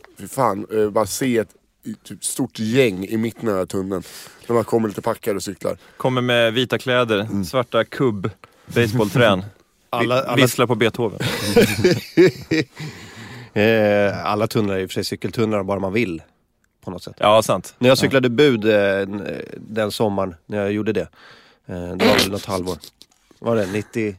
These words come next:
Speaker 1: Det lät jätteroligt.
Speaker 3: nittiosju? Nittiosju, tror jag. Eh, då cyklade jag cykelbud i Stockholm. Då cyklade vi, alltså, åkte man ju ner där i Skanstulltunneln. Och så upp, antingen på Medis eller, eh, så cyklar man vidare,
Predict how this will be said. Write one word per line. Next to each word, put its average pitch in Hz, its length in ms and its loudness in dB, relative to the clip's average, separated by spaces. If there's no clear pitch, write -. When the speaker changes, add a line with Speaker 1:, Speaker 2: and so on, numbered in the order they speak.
Speaker 1:
Det 127 80 -8
lät 104 340 -4
jätteroligt. 104 380 -10
Speaker 3:
nittiosju? 135 520 2
Nittiosju, 117 320 -2
tror - 180 -6
jag. 92 120 -8
Eh, 95 60 -4
då 98 540 0
cyklade 101 360 -4
jag 87 80 -6
cykelbud 95 460 -4
i - 20 -14
Stockholm. 87 340 -10
Då 120 200 4
cyklade 117 320 0
vi, 123 180 -2
alltså, 127 160 2
åkte 135 320 2
man 131 100 4
ju 123 40 2
ner 131 140 4
där 104 100 4
i 98 60 0
Skanstulltunneln. 104 840 -4
Och 104 120 -8
så 110 140 0
upp, - 380 -4
antingen 117 340 -2
på 117 80 0
Medis 113 560 0
eller, 98 840 -2
eh, 87 60 -4
så - 140 -6
cyklar 117 220 -2
man 107 100 0
vidare, 98 380 -4